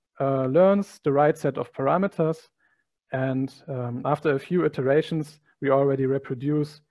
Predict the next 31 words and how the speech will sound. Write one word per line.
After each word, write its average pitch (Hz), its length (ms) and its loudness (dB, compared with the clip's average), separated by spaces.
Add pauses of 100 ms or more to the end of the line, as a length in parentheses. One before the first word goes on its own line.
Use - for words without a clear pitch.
(260)
the 143 80 -2
sine 143 340 0
wave 127 240 -4
quite 123 260 -2
accurately. 170 600 -4 (640)
And 131 160 -2
then 139 280 0
from, 131 460 -6
from 139 180 -6
there 151 220 4
on, 139 140 2
it 120 100 -4
just - 340 -6
gets, - 340 -8
uh, 117 260 -8
better 135 300 -6
and 113 160 -8
better 156 380 0 (300)
until 131 440 -2 (500)
we 127 100 -2
are 123 160 -2
completely 143 540 -2
converged. 107 640 -10 (880)
And 151 180 2
at 143 140 0
this 214 180 4
point, 190 380 0 (380)
you 160 100 -2
could 185 200 2
actually 165 360 2
go 151 400 0